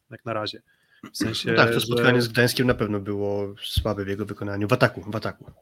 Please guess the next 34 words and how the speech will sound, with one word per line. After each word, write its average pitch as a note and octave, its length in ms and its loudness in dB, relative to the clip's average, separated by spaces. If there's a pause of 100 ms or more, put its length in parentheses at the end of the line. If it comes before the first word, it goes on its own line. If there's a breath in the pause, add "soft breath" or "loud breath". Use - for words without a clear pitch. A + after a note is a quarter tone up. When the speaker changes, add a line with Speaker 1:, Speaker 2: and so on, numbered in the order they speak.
(220)
Speaker 1:
Em, B2 380 -2
no, C#3 180 -2
z C3+ 120 -6
Rysowią E3 360 0
też E3+ 180 -4
nie B2+ 80 2
było A2 220 2
zbyt G#2+ 260 -8
fantastyczne, - 760 -8
trzeba - 280 -8
przyznać. A#2 480 -12
W G#2+ 60 -10
sensie G#2 320 -6
Speaker 2:
Mm. A2 600 -8 (360)
Speaker 1:
w, A2+ 280 -2
Speaker 2:
To A#2 80 0
Speaker 1:
z - 20 0
Speaker 2:
tak, A#2+ 260 2
Speaker 1:
Rysowią, B2+ 320 -2
Speaker 2:
tak, G#2 140 -10 (240 loud breath)
tak. - 100 -10
Speaker 1:
z - 20 -2
Rysowią, B2 380 2
z A#2+ 60 -2
Rysowią C3 320 0
też C3+ 180 -2
nie C3+ 80 0
było B2 200 2
dobrze, B2+ 280 2
więc B2+ 180 2
dwa B2 180 0
ostatnie B2 360 -2
mecze A#2+ 220 -4
Fornala, A2+ 520 0